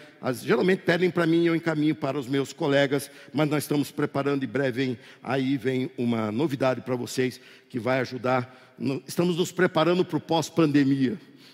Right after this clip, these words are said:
para ajudar e estender a mão para muita gente. Se Deus quiser, em novembro eu posso falar isso para vocês, pois exige um preparo prévio, estamos fazendo isso. Acho legal quando atendo casais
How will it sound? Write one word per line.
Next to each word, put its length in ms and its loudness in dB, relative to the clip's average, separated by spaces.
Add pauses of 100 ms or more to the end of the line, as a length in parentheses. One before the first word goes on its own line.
(120)
para 140 -6
ajudar 440 -2
e 80 0
estender 400 -4
a 20 0
mão 140 -2
para 160 -6
muita 300 -2
gente. 360 -4 (320)
Se 120 -16
Deus 200 0
quiser, 260 -4
em 20 0
novembro 400 -2
eu 60 -6
posso 260 -6
falar 120 -4
isso 120 -8
para 120 -6
vocês, 440 -6 (320)
pois 160 -2
exige 260 -4
um 100 -2
preparo 640 -4 (460)
prévio, 420 -2
estamos 380 -6
fazendo 380 -6
isso. 200 -16 (2250)
Acho 240 0
legal 240 4
quando 220 0
atendo 360 2
casais 840 0